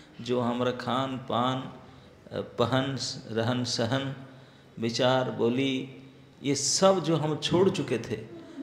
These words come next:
उसी को विदेश में ले करके ठप्पा लगा करके, imported करके, हम सब imported item चाहते, तो ये भक्ति भी imported है,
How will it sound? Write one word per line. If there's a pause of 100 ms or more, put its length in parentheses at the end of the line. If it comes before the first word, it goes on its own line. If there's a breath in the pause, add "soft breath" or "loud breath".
(140)
उसी
को
विदेश
में
ले
करके
ठप्पा
लगा
करके,
imported
करके, (880)
हम
सब
imported
item
चाहते,
तो
ये
भक्ति
भी
imported
है,